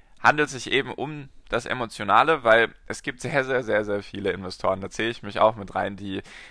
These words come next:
Aktien gekauft haben oder von mir aus auch E T Fs gekauft haben und so weiter, die sich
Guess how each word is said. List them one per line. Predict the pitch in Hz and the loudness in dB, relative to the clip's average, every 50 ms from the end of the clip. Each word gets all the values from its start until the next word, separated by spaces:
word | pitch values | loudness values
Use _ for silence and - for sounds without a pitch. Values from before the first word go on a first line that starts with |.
| - - | -20 -2
Aktien | - - 139 156 - - - 147 135 127 131 127 127 127 - - _ - - _ - - _ _ - _ _ - - - - - - - - - - - | 2 4 4 4 2 -2 -4 -2 -2 -2 -4 -6 -14 -16 -20 -20 _ -20 -20 _ -20 -20 _ _ -20 _ _ -20 -20 -20 -20 -20 -20 -20 -20 -20 -16 -12
gekauft | - 110 - - 160 151 180 - - - | -12 -8 0 4 6 6 6 4 2 2
haben | 165 135 135 139 131 135 131 123 | 4 6 6 6 4 2 -4 -4
oder | 107 101 107 101 | -2 0 0 0
von | - - 107 | -2 -4 -8
mir | 101 110 110 | -4 -2 -2
aus | 113 110 - | -2 -2 -4
auch | - 92 | -10 -12
E | 98 90 | -12 -10
T | - - | -4 0
Fs | - - - - | 0 0 0 -2
gekauft | - 151 139 - 151 117 123 - - - | -6 -12 -10 -4 -2 -2 -2 -2 -4 -4
haben | 131 107 107 110 107 - | -2 0 0 0 -2 -6
und | - 135 | -12 -10
so | - 135 113 | -6 0 2
weiter, | 117 117 120 117 - 120 | 4 4 4 2 -2 -10
die | - 101 | -12 -12
sich | 98 95 101 104 - - | -10 -8 -10 -10 -10 -12